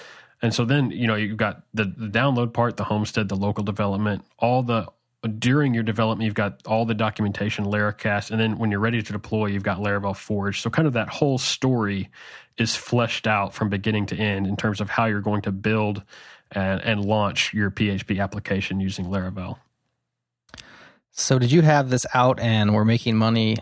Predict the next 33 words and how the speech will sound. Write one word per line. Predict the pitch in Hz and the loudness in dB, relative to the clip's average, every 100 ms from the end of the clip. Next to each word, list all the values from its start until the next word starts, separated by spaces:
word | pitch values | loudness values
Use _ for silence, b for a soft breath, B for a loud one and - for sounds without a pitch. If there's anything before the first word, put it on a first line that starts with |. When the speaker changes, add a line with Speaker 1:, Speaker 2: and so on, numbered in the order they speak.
| - | -4
Speaker 2:
uh, | 110 101 101 | 0 2 2
prior | 98 120 120 117 | 2 2 4 2
to | 113 | 0
January, | 104 113 123 151 170 185 190 180 | -2 0 0 2 2 4 2 2
or | 104 | 0
are | |
you | 104 101 | 0 2
hoping | 127 143 139 | 2 2 2
this | 131 | 0
takes | - 135 - | -2 -2 2
off? | 131 135 - - _ _ _ 107 | 4 4 0 -20 _ _ _ -2
Uh, | 101 101 | 0 0
is, | 98 | 0
are, | 107 104 | 0 0
is | 101 110 - 104 | -2 -8 -10 -10
this | 107 | -8
gonna, | 120 117 | -6 -4
is | 104 | -4
this | 117 | -4
already | - 123 131 | 0 2 2
supporting | 131 120 113 120 135 | 0 -2 -2 0 0
you? | 147 - _ _ _ _ _ _ 113 | -2 -4 _ _ _ _ _ _ 0
Speaker 1:
Yeah, | 110 104 | 2 2
this | 139 180 | 2 2
is | 147 | 2
already | 143 131 | 2 0
supporting | - - 107 101 | -2 -2 0 2
me. | 95 | 0
So | - | 2
Speaker 2:
Awesome. | 117 120 | 2 4
Speaker 1:
I | |
launched | 147 135 | 2 -2
Forge. | - 131 127 - - | -2 0 0 -4 -12